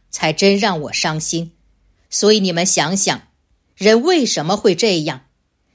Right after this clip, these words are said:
就是因为人不明白道理，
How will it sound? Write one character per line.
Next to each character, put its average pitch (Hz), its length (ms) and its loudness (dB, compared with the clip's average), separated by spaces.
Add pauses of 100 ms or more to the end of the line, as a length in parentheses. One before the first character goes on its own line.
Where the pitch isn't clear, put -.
就 226 240 4
是 196 140 -4
因 208 260 2
为 165 360 0 (160)
人 202 300 2
不 226 200 4
明 180 220 -2
白 196 160 2
道 214 360 2
理， - 220 -6